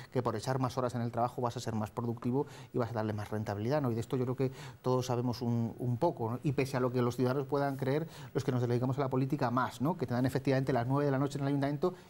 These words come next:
y porque te echa la ordenanza muchas veces, ¿eh? Si no te quedarías más rato y, y crees que realmente estás haciendo mejor tu trabajo por eso y, y no, ¿no?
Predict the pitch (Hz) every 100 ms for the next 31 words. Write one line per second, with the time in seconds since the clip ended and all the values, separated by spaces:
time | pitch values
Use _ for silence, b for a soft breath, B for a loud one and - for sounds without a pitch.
0 | - 151 131 135 131 139 139 165 143 131
1 | 185 185 110 - 135 170 214 117 147 196
2 | B B - 135 143 135 143 131 135 127
3 | 127 120 117 127 135 131 135 131 160 170
4 | 165 143 131 131 127 135 135 160 B B
5 | - 113 131 123 123 131 127 123 120 123
6 | 135 135 127 123 120 113 135 175 113 104
7 | 110 110 135 113 101 104